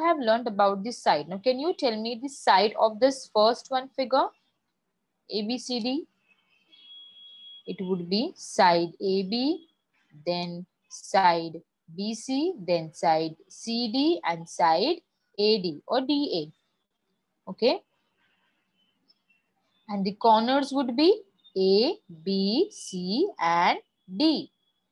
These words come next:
Now, can you tell me for this figure, rectang-, a triangle?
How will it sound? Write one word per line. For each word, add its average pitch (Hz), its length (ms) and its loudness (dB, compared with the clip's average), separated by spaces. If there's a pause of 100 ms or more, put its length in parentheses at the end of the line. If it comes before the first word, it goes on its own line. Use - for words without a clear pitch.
(480)
Now, 226 100 -14
can 277 160 0
you 381 180 -4
tell 311 220 -2
me 320 160 -6
for 330 180 2
this 440 420 0
figure, 330 320 4 (440)
rectang-, 277 600 -2
a 233 80 -4
triangle? 269 580 0